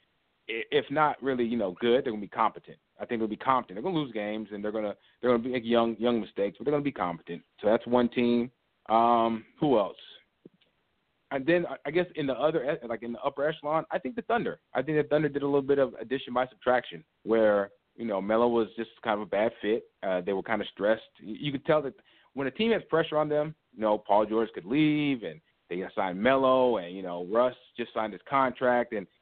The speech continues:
it, it, it was kinda like, you know, they, they, they, you said this earlier, teams have to have fun to win. The Thunder had no fun last season. They were joyless. You could tell they were kind of, you know, rushed and stressed about every, you know, every game.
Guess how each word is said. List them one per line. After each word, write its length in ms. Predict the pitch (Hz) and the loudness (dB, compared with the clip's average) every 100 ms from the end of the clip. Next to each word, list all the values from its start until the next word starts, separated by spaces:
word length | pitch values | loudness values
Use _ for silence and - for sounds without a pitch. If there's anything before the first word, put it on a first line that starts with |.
| _ | _
it, 380 | - 117 123 135 156 | -10 -6 -4 -4 -2
it, 40 | |
it 20 | |
was 120 | 139 131 | -2 0
kinda 240 | 147 151 147 | 2 2 2
like, 220 | 117 113 | 0 -2
you 60 | 113 | -4
know, 120 | 104 | -4
they, 220 | 107 107 - | -4 -8 -8
they, 180 | 117 117 - _ - | -6 -6 -10 _ 0
they, 280 | 139 160 156 | 2 2 -2
you 240 | 135 143 151 | -10 -10 -2
said 140 | 190 | 0
this 100 | 160 151 | 0 -2
earlier, 420 | 156 143 101 85 _ | -2 0 -2 -8 _
teams 200 | 160 175 | 0 0
have 180 | 156 151 | 2 0
to 60 | 143 | 0
have 140 | 117 - | -2 2
fun 220 | 120 131 | 2 2
to 60 | 110 | 0
win. 420 | 120 135 147 135 _ _ _ _ _ - 120 | 0 0 -2 -10 _ _ _ _ _ -12 -8
The 80 | 117 | -2
Thunder 320 | 147 160 143 | 0 2 2
had 160 | 131 | 0
no 160 | 120 123 - | 0 -2 -2
fun 180 | 117 95 | -6 -6
last 220 | 80 - | -12 -14
season. 240 | 85 85 | -16 -10
They 60 | 98 | -8
were 100 | 107 | -6
joyless. 460 | 110 127 107 76 - _ _ _ _ | 2 2 2 -2 -16 _ _ _ _
You 80 | 110 | -8
could 120 | 110 | -4
tell 160 | 143 135 | 0 0
they 60 | 117 | 0
were 120 | 107 | -4
kind 180 | 123 107 | -6 -6
of, 80 | |
you 100 | 104 | -6
know, 160 | 104 90 - - 107 | -8 -10 -12 -20 -4
rushed 440 | 113 131 123 - | 2 2 2 -6
and 160 | 107 92 _ _ _ - | -14 -14 _ _ _ -20
stressed 300 | - 139 135 | -2 0 0
about 180 | 113 113 | 0 0
every, 220 | 120 117 | 0 0
you 100 | 117 | -4
know, 200 | 117 92 | -4 -4
every 200 | 101 123 | -2 -2
game. 340 | 123 123 98 | 0 -2 -2